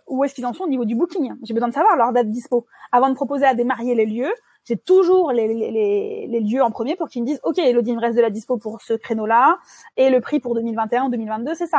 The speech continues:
Parce que sans ça, je peux pas proposer. Et moi, il y a à peu près vingt-cinq, trente pour cent des lieux qui ne me répondent pas. Donc, en fait, c'est,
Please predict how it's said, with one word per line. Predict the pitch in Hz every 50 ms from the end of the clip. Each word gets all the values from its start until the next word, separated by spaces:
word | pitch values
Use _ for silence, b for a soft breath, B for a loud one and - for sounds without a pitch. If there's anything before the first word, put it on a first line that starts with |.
| 214 -
Parce | -
que | -
sans | 202 - - 294
ça, | - - 427 -
je | -
peux | - -
pas | 269 269
proposer. | - 277 233 277 269 240 226 - b b b b b
Et | 214
moi, | 240 311 349
il |
y | 294
a | 233
à |
peu | 202 208
près | - - 220
vingt-cinq, | 214 220 285 320 302 285 - - 311 285 262 -
trente | - - 311 285
pour | 285 262
cent | - 247
des | 226
lieux | 233 359 392
qui | - -
ne | 254 302
me | 330 302 277 262
répondent | 262 254 - 349 339 _ _ - 320 311 311 302
pas. | - 247 - - B B B B B B B
Donc, | 262 269 254
en | 262
fait, | 254 302 - -
c'est, | - 254 247 247